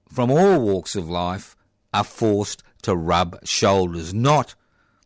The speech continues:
the creation of ghettos, which are out of sight,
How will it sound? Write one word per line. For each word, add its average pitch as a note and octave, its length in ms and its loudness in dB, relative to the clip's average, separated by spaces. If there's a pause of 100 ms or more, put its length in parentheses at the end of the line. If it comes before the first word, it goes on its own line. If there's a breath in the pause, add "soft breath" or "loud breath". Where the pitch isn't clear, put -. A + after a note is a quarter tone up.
(640)
the G#2+ 120 -4
creation F#2 580 0
of D#2+ 180 -10
ghettos, D#2+ 800 -4 (400)
which F#2+ 300 -10
are F2 160 -4
out G#2 220 2
of G2+ 80 -2
sight, E2+ 460 -4